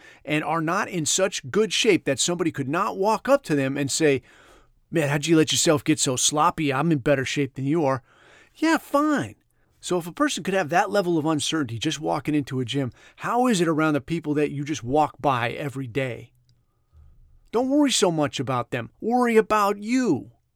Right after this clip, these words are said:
And how? Well, we'll come to that. Before we get to that, another aspect of this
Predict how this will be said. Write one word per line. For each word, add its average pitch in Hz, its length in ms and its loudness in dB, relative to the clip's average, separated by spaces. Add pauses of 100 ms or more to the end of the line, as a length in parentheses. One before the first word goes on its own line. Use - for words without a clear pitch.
(480)
And 120 140 -10
how? 117 560 -6 (380)
Well, 143 120 -2
we'll 214 160 6
come 311 280 -2
to 151 120 -2
that. 95 260 -8 (680)
Before 190 200 -8
we 254 80 -6
get 254 140 0
to 226 100 0
that, 226 280 0 (480)
another 214 320 4
aspect 185 420 0
of 156 80 -10
this 170 240 -2